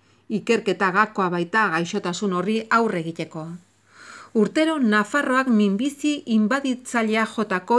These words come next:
hiru mila laurehun bat biztanleren kasu berriak erregistratzen ditu. Melanoma ez diren azal minbizia horretatik kanpo utzita. Diagnostiko berri hoien ehuneko berrogeita hemeretzi gizonengan egiten dira,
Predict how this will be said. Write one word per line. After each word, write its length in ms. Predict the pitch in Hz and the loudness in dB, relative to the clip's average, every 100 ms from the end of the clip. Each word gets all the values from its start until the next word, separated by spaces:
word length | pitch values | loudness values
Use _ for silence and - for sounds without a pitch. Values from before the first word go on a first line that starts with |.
| 247 | 2
hiru 220 | 262 269 | 0 0
mila 220 | 262 262 | 0 -2
laurehun 640 | 247 220 208 214 254 285 233 | 0 2 4 2 0 0 0
bat 160 | 247 254 214 | 0 0 -2
biztanleren 760 | 175 190 - 277 254 214 240 226 | 0 -4 -4 -4 -2 0 0 0
kasu 340 | 220 220 247 | 0 0 0
berriak 440 | 196 185 185 220 220 | 0 0 0 0 -2
erregistratzen 840 | - 202 233 262 233 - 208 208 190 | -2 -2 -2 -4 -6 -2 -4 -2 -2
ditu. 380 | 170 170 160 175 - _ _ - | -2 -2 -4 -8 -16 _ _ -4
Melanoma 800 | 196 190 208 208 185 196 240 247 | 0 4 4 2 2 2 2 0
ez 160 | 208 185 | 0 0
diren 320 | 208 208 220 | 0 2 2
azal 420 | 220 196 175 233 208 | 0 -2 -2 0 0
minbizia 540 | 190 185 214 214 220 | 0 0 -2 0 0
horretatik 540 | 185 220 220 190 226 | 2 0 0 -2 -4
kanpo 340 | - 233 208 170 | 0 2 2 -2
utzita. 380 | 165 185 170 165 180 175 _ _ _ _ _ _ - _ - | -2 -6 -6 -10 -12 -16 _ _ _ _ _ _ -20 _ -2
Diagnostiko 800 | 196 220 220 220 214 226 - 208 | 2 2 4 2 2 -2 2 4
berri 300 | 190 185 214 | 4 2 4
hoien 320 | 196 202 233 | 4 4 2
ehuneko 340 | 220 226 226 233 | 4 2 2 0
berrogeita 580 | 175 175 185 196 196 196 | 0 0 0 0 0 0
hemeretzi 420 | 208 190 185 226 185 | 2 0 0 -2 -2
gizonengan 640 | 180 240 208 190 202 220 220 - | -2 0 0 2 0 0 -2 -4
egiten 460 | 196 202 190 202 | 0 0 2 0
dira, 400 | 190 202 240 180 | 2 2 2 0